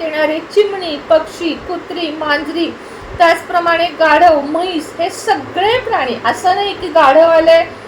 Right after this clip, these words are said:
म्हणून हार करायचं आणि गाय आली आहे म्हणून ये म्हणायचं, असं नाही. प्रत्येक प्राणी हा सजीव आहे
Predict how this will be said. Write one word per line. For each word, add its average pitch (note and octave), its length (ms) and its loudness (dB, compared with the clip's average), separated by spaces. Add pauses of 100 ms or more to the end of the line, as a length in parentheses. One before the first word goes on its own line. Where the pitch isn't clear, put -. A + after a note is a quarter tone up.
(120)
म्हणून F4 260 -2 (160)
हार F4 180 4
करायचं D#4+ 580 0
आणि C4 340 0
गाय D#4+ 440 4
आली D#4 180 2
आहे E4+ 100 2
म्हणून E4 320 -4
ये D#4 240 2
म्हणायचं, C#4+ 500 0 (460)
असं F4 360 0
नाही. C4 320 -4
प्रत्येक G4 880 -2
प्राणी F4 440 -2
हा F4 240 -2
सजीव E4 540 -2
आहे E4 340 4